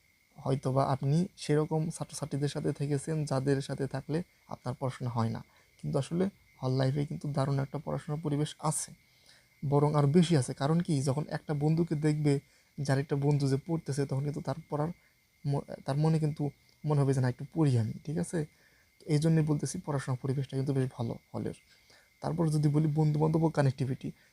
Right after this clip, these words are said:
এখানে প্রচুর বন্ধুবান্ধব হবে এবং কানেক্টিভিটি খুব ভালো হবে। কারণ আপনি দেখবেন আপনার পাশ থেকে একজন, আপনার হল থেকে বা পাশের হল থেকে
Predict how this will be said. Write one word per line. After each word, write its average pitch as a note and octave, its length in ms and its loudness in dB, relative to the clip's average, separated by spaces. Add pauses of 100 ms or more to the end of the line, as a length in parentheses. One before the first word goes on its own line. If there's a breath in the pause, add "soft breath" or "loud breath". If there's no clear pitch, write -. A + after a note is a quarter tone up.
(120)
এখানে C#3+ 280 2
প্রচুর D#3 340 0
বন্ধুবান্ধব D3 460 2
হবে C#3+ 220 2
এবং C#3 260 2
কানেক্টিভিটি D3+ 640 0 (340)
খুব E3 240 -2
ভালো C3+ 200 4
হবে। B2 220 2 (400 soft breath)
কারণ C#3+ 140 -2
আপনি D3 200 0
দেখবেন D3 500 4 (260 soft breath)
আপনার D3+ 260 -2
পাশ D3 200 -4
থেকে D3 240 2
একজন, C#3 320 2 (320 soft breath)
আপনার D3 240 -2
হল D3 200 2
থেকে C#3+ 260 0
বা C3+ 120 0
পাশের C#3+ 260 -2
হল D3 120 2
থেকে C#3+ 300 2